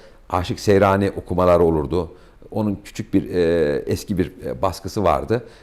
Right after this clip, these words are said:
Rahmetlik dedem de okuttururdu. Seve seve okurdum. E, şey vardı, e,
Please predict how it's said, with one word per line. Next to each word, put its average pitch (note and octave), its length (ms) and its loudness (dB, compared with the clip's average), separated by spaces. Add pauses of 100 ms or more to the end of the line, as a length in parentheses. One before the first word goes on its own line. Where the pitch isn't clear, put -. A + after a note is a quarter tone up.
(160)
Rahmetlik G2+ 420 -2
dedem G2 240 2
de F2 60 0
okuttururdu. D2 640 -6 (220)
Seve G#2+ 300 2
seve G#2 200 2
okurdum. D#2+ 460 -4 (420)
E, D#2 260 -2 (600)
şey C3 260 4
vardı, D#2+ 400 0 (520)
e, - 120 -20